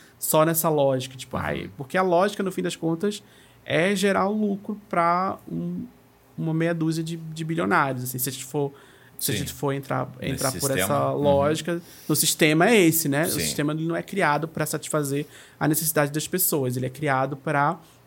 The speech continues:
Speaker 1: em nome dessa, dessa coisa quase mítica que é esse lucro, a economia
Speaker 2: Uhum.
Speaker 1: e não sei o que lá. E a gente tem que tomar cuidado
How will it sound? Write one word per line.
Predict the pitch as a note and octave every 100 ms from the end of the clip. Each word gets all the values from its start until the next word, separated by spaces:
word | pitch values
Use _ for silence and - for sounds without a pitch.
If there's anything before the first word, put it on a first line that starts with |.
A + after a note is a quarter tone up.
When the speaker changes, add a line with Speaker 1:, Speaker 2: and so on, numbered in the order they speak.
| _ _ _ _ -
Speaker 1:
em | D3
nome | D3 C#3+
dessa, | D3+ D3 E3+
dessa | D3+ C#3 -
coisa | - D3 C#3+ D3+
quase | D#3 C#3 D3+ E3
mítica | F3+ D#3 D#3 -
que | F3 -
é | E3+
esse | E3 F#3+ F3+ - - -
lucro, | F3 E3 E3 C#3 B2+
a | C3
economia | C3 C#3+ E3 D#3 D3
Speaker 2:
Uhum. | C#3+
Speaker 1:
e |
não | C3+
sei | -
o |
que | -
lá. | D#3 C3
E | C#3+
a | D3+
gente | F3 F3
tem | G3+
que |
tomar | G#3+ G#3
cuidado | G#3 A#3 F#3 F3+ F#3+